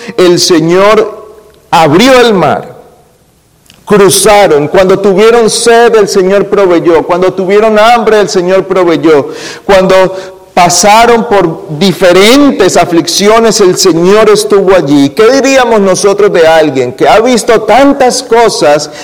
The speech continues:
Es imposible, diríamos nosotros, que no pueda creer en Dios.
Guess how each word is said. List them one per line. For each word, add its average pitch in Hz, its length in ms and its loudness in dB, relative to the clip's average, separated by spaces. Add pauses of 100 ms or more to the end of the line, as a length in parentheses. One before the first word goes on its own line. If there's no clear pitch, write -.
Es 233 180 0
imposible, 247 920 0
diríamos 175 460 2
nosotros, 156 600 0
que 180 120 -2
no 196 180 0
pueda 208 340 0
creer 170 320 2
en 165 140 -2
Dios. 127 360 0